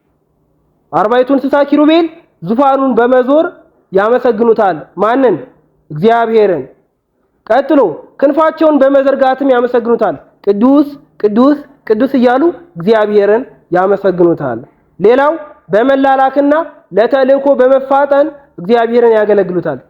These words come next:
ይላላካሉ፣ ይፋጠናሉ። ሲጀመር መልአክ ማለት ተላላኪ ማለት ነው። ከእግዚአብሔር የሚላክ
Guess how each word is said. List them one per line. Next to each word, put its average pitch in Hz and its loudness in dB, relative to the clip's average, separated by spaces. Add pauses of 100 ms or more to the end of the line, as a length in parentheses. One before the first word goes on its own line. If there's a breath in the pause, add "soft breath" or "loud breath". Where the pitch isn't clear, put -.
(180)
ይላላካሉ፣ 254 0 (320)
ይፋጠናሉ። 214 -2
ሲጀመር 208 0
መልአክ 196 0
ማለት 196 0
ተላላኪ 175 -2
ማለት 143 -4
ነው። 95 -14 (1080)
ከእግዚአብሔር 240 2 (640)
የሚላክ 190 0